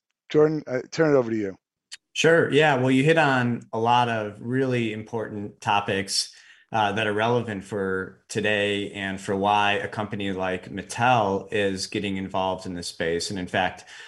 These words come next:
Speaker 2: led the way in this space. Um, and I'll start with collectibles. Uh, that's a major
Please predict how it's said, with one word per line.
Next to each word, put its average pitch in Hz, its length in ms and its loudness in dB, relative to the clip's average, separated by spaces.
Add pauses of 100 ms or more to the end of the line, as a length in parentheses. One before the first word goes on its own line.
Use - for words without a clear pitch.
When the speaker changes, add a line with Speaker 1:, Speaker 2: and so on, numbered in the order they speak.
(100)
Speaker 2:
led 113 280 0
the 104 100 0
way 101 720 0
in 90 200 -8
this 87 180 -4
space. 85 520 -4 (360)
Um, 85 380 2 (280)
and 139 460 2
I'll 135 100 2
start 175 320 2
with 135 220 0
collectibles. - 840 -6
Uh, - 400 -6
that's 123 460 2
a 123 40 -4
major 110 1000 0